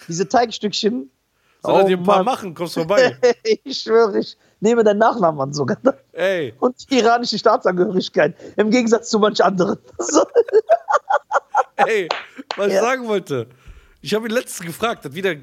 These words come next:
Speaker 2: so ein geiles Essen gemacht, ne?
Speaker 1: Ja.
Speaker 2: Der, der ist ja so Hobbykoch geworden.
Speaker 1: Ja, geil. Das hat ja nichts zu tun, der Arme.
Speaker 2: Ja, weißt du, was der
Speaker 1: Ja.
Speaker 2: sagt?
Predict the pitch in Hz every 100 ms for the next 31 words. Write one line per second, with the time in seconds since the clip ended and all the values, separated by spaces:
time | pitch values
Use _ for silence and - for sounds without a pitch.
0 | 135 139 135 170 165 - 202 160 123 107
1 | - 139 196 _ _ 185 185 185 156 _
2 | 156 156 170 185 165 160 202 202 - 160
3 | - 131 113 101 98 - _ - - 170
4 | 175 208 156 135 151 175 - 226 226 -
5 | 180 262 247 147 143 226 233 127 113 180
6 | 202 175 143 180 240 - _